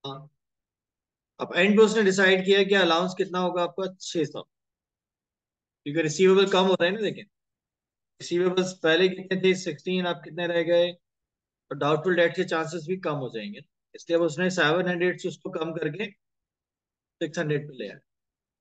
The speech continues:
वन हंड्रेड का डिक्रीज था, ऊपर क्या था, थ्री हंड्रेड से सेवन हंड्रेड हुए थे, फ़ोर हंड्रेड का increase था, अब सेवन हंड्रेड से सिक्स हंड्रेड पे आ गया, वन हंड्रेड का decrease आ गया।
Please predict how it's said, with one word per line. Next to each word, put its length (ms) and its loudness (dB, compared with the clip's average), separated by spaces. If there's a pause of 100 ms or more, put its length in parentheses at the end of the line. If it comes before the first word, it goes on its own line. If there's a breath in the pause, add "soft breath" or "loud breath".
(300)
वन 160 2
हंड्रेड 340 2
का 60 0
डिक्रीज 260 -4
था, 60 -4 (140)
ऊपर 180 0
क्या 140 4
था, 120 2 (200)
थ्री 160 0
हंड्रेड 340 2
से 100 -4
सेवन 360 -4
हंड्रेड 260 -4
हुए 240 -4
थे, 80 -14
फ़ोर 800 -6
हंड्रेड 280 2
का 60 2
increase 440 -2
था, 80 -2 (540)
अब 160 -12
सेवन 320 4
हंड्रेड 260 2
से 140 2
सिक्स 200 -4
हंड्रेड 320 0
पे 80 0
आ 100 0
गया, 140 -4 (100)
वन 100 -2
हंड्रेड 360 -8
का 80 -6 (500)
decrease 560 -4
आ 80 -10
गया। 120 -16